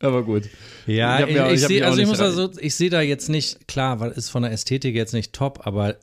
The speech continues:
Speaker 2: das Ergebnis fand ich krass. Und
Speaker 1: Ja.
Speaker 2: das ist auch das, was ich meine, was man beachten muss. Diese Sachen, wie du schon sagst, die sind halt, sehen halt nicht so sleek aus wie jetzt
Speaker 1: Hm.
Speaker 2: DaVinci Resolve oder so
Speaker 1: Hm.
Speaker 2: oder, oder Final Cut. Aber die kommen irgendwann und das,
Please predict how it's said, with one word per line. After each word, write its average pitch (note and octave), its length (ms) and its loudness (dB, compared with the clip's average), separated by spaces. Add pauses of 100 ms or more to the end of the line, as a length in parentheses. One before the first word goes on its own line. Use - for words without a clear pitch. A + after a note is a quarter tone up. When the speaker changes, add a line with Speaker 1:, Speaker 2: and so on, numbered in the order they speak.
Speaker 2:
das G#2+ 180 -4
Ergebnis G#2+ 600 -6
fand F2 180 -6
ich F2 120 -10
krass. - 280 -6
Und G2+ 200 -2
Speaker 1:
Ja. G#2 200 -2 (500)
Speaker 2:
das A#2+ 180 -2
ist C3 40 -6
auch A#2 140 -6
das, A#2 220 -4
was A#2 140 -2
ich G#2 80 -10
meine, A2 320 0
was G#2+ 140 -4
man G#2+ 120 -4
beachten G#2+ 320 -4
muss. G2+ 280 -4
Diese B2+ 320 -2
Sachen, B2 340 -2
wie G#2 100 -2
du G#2+ 120 -2
schon G2+ 200 -4
sagst, G#2+ 360 -6 (260)
die G#2 60 -2
sind B2+ 240 0
halt, G2+ 260 -2
sehen A#2 180 -2
halt G#2+ 140 0
nicht G#2 160 -2
so G#2 200 0
sleek G#2+ 360 -4
aus G2 320 -4
wie G2 100 -2
jetzt G2 320 -2
Speaker 1:
Hm. F#2+ 100 -2
Speaker 2:
DaVinci G#2+ 380 -2
Resolve G2+ 520 0
oder F2 160 -4
so G2 300 0 (200)
Speaker 1:
Hm. F#2 160 -2
Speaker 2:
oder, F#2+ 320 0
oder F#2 140 -2
Final A2+ 300 0
Cut. - 280 -4 (320)
Aber G#2+ 440 -2
die A#2+ 180 -4
kommen C#3+ 280 -2
irgendwann G#2 360 -2
und G#2 140 -4
das, A#2 220 -6